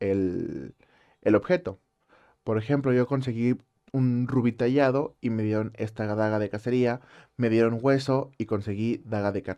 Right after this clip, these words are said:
de cacería esta, la, la común. Pero ¿qué más hay?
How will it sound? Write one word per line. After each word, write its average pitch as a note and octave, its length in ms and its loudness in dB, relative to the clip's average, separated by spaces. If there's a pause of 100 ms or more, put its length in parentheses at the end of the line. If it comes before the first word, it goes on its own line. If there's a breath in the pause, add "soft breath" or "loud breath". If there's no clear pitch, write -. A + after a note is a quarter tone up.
de G#2 160 -8
cacería F#2 420 -6
esta, - 300 -8
la, F2 320 -4
la F#2+ 160 -4
común. F#2 440 -8 (1500 soft breath)
Pero E3 200 6
¿qué E3 100 0
más D#3+ 200 -2
hay? F#2+ 160 0